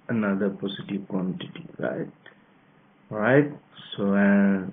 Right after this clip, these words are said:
and third one is a positive one, and the fourth one is, is alternate, alternate. So negative one, right?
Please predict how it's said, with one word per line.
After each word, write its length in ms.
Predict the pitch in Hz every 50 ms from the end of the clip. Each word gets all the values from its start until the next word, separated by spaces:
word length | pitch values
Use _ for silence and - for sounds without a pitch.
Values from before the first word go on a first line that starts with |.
| - -
and 480 | 107 104 101 101 101 101 101 101 -
third 400 | - 117 113 113 117 110 101 - - _ _ _ _ _
one 380 | 120 113 107 107 104 101 101
is 120 | 101 98 101
a 60 | 98
positive 640 | - - 104 98 - - 113 127 143 151 139 117
one, 440 | 101 98 - 98 - 175 190 - - _ _ _ _ _ _ - _ _ _ _ _ _ _ _ _ _ _ _ _ -
and 220 | - 107 107 107
the 60 | 107 - - -
fourth 400 | 113 113 117 120 120 117 - -
one 560 | - 104 104 104 101 98 98 98 101 98 - - - - - - _ _ _ _ _ _ _ _
is, 80 | - 110
is 120 | 104 -
alternate, 680 | - 87 113 117 123 120 - 120 113 107 98 92 87 87 - - _ _ _
alternate. 560 | 101 104 95 95 95 - - 101 101 90 87 _ _ _ _ _ _ _ _ _ _ _ _ _ _ _ _ - _ _ _ - - -
So 640 | - 101 95 92 95 95 95 95 95 95 92 92 92
negative 580 | 95 95 107 107 101 117 104 - - 98 95 92
one, 200 | - - - _ _ _ _ _ - -
right? 420 | - 101 101 117 131 143 143 139